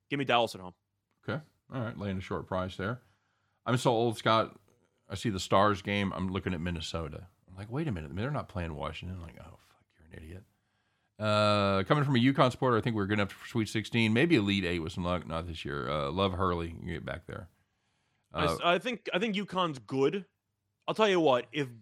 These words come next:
Speaker 1: if they still ended up having some of the key pieces, I'm trying to, I'm drawing a blank on his name.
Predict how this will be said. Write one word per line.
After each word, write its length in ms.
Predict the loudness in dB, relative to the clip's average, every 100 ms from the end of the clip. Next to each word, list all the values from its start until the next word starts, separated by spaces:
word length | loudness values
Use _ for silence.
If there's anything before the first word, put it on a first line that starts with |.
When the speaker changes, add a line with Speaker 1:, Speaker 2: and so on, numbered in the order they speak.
| _ _
Speaker 1:
if 140 | -6 0
they 220 | 0 0
still 680 | -2 -2 0 2 2 0 -2
ended 300 | -4 -2 2
up 200 | 2 0
having 600 | -4 -2 -2 -4 -6 -8 -14 _ _ _ _ _ _ _
some 400 | -12 2 4 4
of 160 | 0 -2
the 80 | -10
key 240 | -10 -12
pieces, 500 | -10 -8 -8 -8 -8
I'm 120 | -8
trying 200 | -4 -2
to, 120 | -2 -4
I'm 100 | -6
drawing 200 | -2 -2
a 20 | -2
blank 440 | -4 -6 -6 -8
on 140 | -8 -8
his 280 | -10 -12 -12
name. 140 | -14